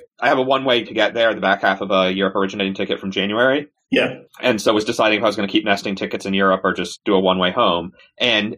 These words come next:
Speaker 1: ended up choosing to do a one-way home for a couple of reasons, but most reason, but only booked it today, which is, what's this, Tuesday?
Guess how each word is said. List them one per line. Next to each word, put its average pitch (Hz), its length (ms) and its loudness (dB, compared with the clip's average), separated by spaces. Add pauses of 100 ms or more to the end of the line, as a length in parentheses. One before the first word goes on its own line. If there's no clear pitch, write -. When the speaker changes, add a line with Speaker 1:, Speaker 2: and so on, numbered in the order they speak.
Speaker 1:
ended 143 160 4
up 135 120 0
choosing 120 260 -2
to 107 60 0
do 113 120 2
a 101 60 4
one-way 101 320 2
home 101 440 0
for 95 120 2
a - 40 -2
couple 120 220 0
of 95 60 2
reasons, 85 340 -6
but 87 340 0 (220)
most 117 280 -2
reason, 117 200 0
but 135 140 2
only 131 180 4
booked 113 260 -2
it 98 140 -2
today, 101 540 2
which 98 180 -2
is, 90 380 0
what's - 140 -10
this, - 80 -16
Tuesday? 123 360 0